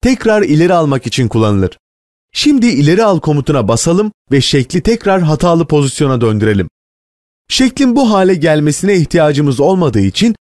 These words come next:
geri al komutuna bir kez daha basarak ilk haline döndürelim.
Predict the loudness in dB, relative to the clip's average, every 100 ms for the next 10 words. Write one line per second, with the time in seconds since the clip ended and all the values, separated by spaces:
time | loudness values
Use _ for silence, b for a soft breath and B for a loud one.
0 | _ -2 0 2 2 0 0 0 0 -2
1 | 0 -2 0 -2 0 0 0 0 0 -2
2 | -4 _ -2 0 0 2 2 2 0 0
3 | 0 0 0